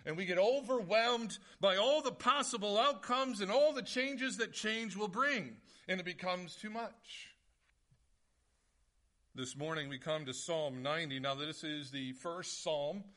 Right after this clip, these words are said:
in what is the fourth section of this book. Now, if you didn't know, the book of Psalms is divided into five sections, each having its own theme. The, uh, the, the fourth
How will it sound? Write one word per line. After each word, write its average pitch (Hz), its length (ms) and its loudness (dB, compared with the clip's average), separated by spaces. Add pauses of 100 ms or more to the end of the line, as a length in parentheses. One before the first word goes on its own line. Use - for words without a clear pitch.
(360)
in 156 220 -2
what 160 140 0
is 135 160 -8
the 143 120 -8
fourth 214 460 -2
section 165 920 -4
of 165 180 0
this 160 200 -6
book. 170 420 0 (1000)
Now, 151 120 -2
if 139 100 -6
you 165 60 -10
didn't 185 260 -6
know, 190 380 0
the 180 60 -12
book 180 140 -8
of 185 100 -6
Psalms 196 380 0
is 151 160 -10
divided 160 600 -2
into 156 160 -8
five 175 480 -2
sections, 160 720 -4
each 165 220 -6
having 165 280 -4
its 151 160 -10
own 151 280 -8 (100)
theme. 165 300 -6 (1300)
The, 160 260 0
uh, 151 220 2
the, 151 360 -4
the 139 160 -4
fourth 226 480 0